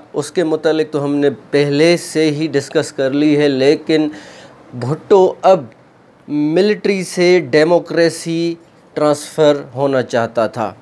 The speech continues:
मिलिट्री रूल से डेमोक्रेसी हुकूमत तक। अब मिलिट्री रूल जो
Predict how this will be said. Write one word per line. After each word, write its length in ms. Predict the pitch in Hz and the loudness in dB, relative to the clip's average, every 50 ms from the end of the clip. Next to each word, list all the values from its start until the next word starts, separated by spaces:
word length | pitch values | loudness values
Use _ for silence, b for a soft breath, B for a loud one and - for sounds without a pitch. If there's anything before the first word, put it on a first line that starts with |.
| - | -6
मिलिट्री 760 | 135 135 139 143 160 170 175 175 175 175 160 170 170 170 175 - - - | -2 0 2 4 4 4 2 2 0 -2 -2 -2 -2 -2 -6 -10 -12 -8
रूल 320 | 135 131 143 151 160 160 156 | -4 -2 0 0 2 0 0
से 220 | - - - 170 190 240 - - - 120 | -2 -2 0 2 2 2 0 -4 -16 -6
डेमोक्रेसी 840 | 120 123 143 143 151 151 143 147 - 139 143 143 135 - - 147 156 | 0 2 2 4 4 2 0 0 0 2 2 2 2 0 -4 -6 -4
हुकूमत 520 | 143 127 123 117 - 127 117 113 107 104 - - _ _ - | -4 -4 -6 -6 -6 -6 -4 -4 -4 -6 -8 -14 _ _ -8
तक। 140 | - - - - - B B B B B B B B B B B B - | -8 -8 -8 -10 -16 B B B B B B B B B B B B 2
अब 200 | 175 220 180 156 | 4 4 2 2
मिलिट्री 520 | 156 156 160 170 180 175 180 175 185 185 175 | 0 0 2 2 0 0 -2 -2 -4 -2 -2
रूल 280 | 156 170 170 175 170 156 | 0 0 0 0 -2 -4
जो 160 | 135 156 | -4 -2